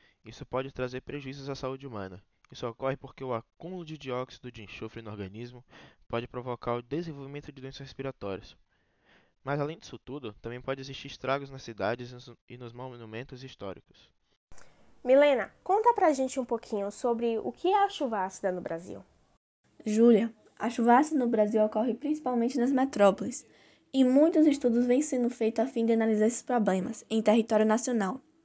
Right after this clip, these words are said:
Speaker 3: Aqui no Brasil, muitas vezes a chuva ácida não provoca um efeito imediato, e por isso muitas vezes passa despercebido pela população.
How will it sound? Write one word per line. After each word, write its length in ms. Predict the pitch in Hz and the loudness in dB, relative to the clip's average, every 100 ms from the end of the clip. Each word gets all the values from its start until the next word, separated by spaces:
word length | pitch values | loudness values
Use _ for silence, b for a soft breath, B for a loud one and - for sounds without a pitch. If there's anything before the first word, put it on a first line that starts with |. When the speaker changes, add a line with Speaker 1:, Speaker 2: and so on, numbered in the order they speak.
| b b b b | b b b b
Speaker 3:
Aqui 240 | 214 220 277 | 0 2 2
no 120 | 277 | 6
Brasil, 340 | 233 214 233 | 6 8 6
muitas 400 | 233 285 311 262 | 6 4 6 6
vezes 240 | 214 214 226 | 6 4 2
a 40 | |
chuva 280 | 233 220 214 | -2 2 2
ácida 220 | 233 214 | 4 4
não 280 | 214 247 330 | 4 2 4
provoca 460 | 320 277 226 220 | 4 6 6 4
um 40 | 233 | 0
efeito 320 | 247 226 233 | -2 -2 0
imediato, 540 | 233 254 269 185 - - b b b | 0 2 2 2 -4 -16 b b b
e 80 | 254 | 4
por 220 | 311 294 | 8 10
isso 200 | 269 262 | 10 6
muitas 460 | 247 294 359 370 | 6 6 8 8
vezes 240 | 294 233 - | 8 8 6
passa 280 | 214 269 220 | 2 2 2
despercebido 600 | - 233 262 214 214 226 | 0 2 4 4 4 2
pela 220 | 262 226 | 2 2
população. 600 | 233 - 240 285 180 | 2 0 2 2 0